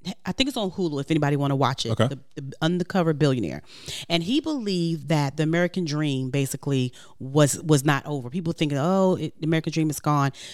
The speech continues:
Speaker 1: So he decided to have the, um, producers just put him in a place,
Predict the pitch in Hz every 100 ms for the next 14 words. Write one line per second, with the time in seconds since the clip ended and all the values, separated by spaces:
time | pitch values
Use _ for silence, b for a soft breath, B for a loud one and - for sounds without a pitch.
0 | B 175 170 254 311 - 160 147 143 -
1 | - 180 151 135 - b b - 180 160
2 | 156 135 - - 139 147 147 151 143 139
3 | 175 165 175 156 143 - 165 - 202 196
4 | 196 220 175 127 175 -